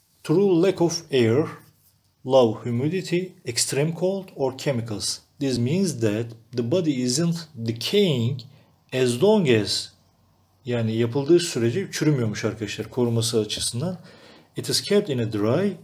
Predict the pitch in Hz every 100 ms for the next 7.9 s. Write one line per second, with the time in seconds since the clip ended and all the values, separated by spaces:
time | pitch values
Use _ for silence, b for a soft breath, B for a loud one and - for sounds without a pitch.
0 | _ - 123 - - 180 165 139 117 113
1 | 107 98 - - 123 117 147 226 - B
2 | B B - - 135 147 120 175 175 -
3 | 170 151 123 127 120 120 113 107 113 160
4 | 185 143 123 127 110 - 185 180 160 135
5 | 147 143 131 139 151 120 113 117 113 104
6 | 131 180 147 151 139 139 131 123 117 -
7 | 117 113 123 160 175 160 - 135 104